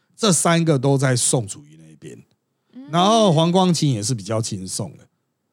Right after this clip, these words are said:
Speaker 1: 所以这样就四个人欸，六个来宾就有四个是在宋那一边，所以我当天原本办的就是民进党啦。
Speaker 2: 啊。
Speaker 1: 啊，所以我原本是想要讲民进党视角，我只是想开个头，我之后再补啊。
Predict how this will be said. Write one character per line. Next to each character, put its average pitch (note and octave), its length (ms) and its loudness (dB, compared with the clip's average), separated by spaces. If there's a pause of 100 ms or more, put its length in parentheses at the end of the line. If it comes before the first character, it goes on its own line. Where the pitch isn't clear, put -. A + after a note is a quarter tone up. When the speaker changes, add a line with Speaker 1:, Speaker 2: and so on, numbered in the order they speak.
(140)
Speaker 1:
所 D#4 300 -2
以 B3 200 -2 (200)
这 D4 80 -4
样 D4 100 -2
就 D4+ 140 -4
四 F#4+ 220 0
个 F3+ 120 2
人 C3+ 200 2
欸， C#3 100 0
六 C#4+ 140 0
个 A#3 100 0
来 E3 140 4
宾 G3+ 160 0
就 G#3+ 140 2
有 C#3+ 40 2
四 G3 240 -4
个 C#3+ 160 0
是 D3+ 160 -2
在 D3+ 160 2
宋 C#3 260 0
那 B2 120 0
一 A#2 100 -2
边， F#2+ 320 -8
所 A#3 160 2
以 - 20 4
我 D3+ 160 4
当 F3 220 0
天 F3 180 2
原 C#3+ 160 2
本 A#2 200 -4
办 C3 180 -2
的 A#2 80 -2
就 B2+ 100 -2
是 B2 120 -2
民 G#2+ 200 -6
进 G#2+ 200 -8
党 C2+ 240 -16
啦。 A1+ 180 -20 (200)
Speaker 2:
啊。 G#3+ 120 -2
Speaker 1:
啊， A#3 260 4
所 B3+ 160 2
以 C4+ 40 4
我 G3 160 6
原 F3+ 160 4
本 F3 180 2
是 G3+ 100 0
想 D#3 140 2
要 E3 80 4
讲 C#3 180 -4
民 B2 140 -2
进 D#3+ 140 0
党 G#2+ 180 -2
视 C#3 200 -2
角， A2 140 -6
我 F3+ 120 2
只 A#3+ 80 -8
是 A3+ 80 0
想 C3+ 160 0
开 D#3 160 -4
个 D#3 100 0
头， B2 100 0
我 G2 140 -2
之 A#2+ 160 -4
后 B2 80 2
再 A#2 180 -2
补 C2+ 280 -16
啊。 A1+ 160 -20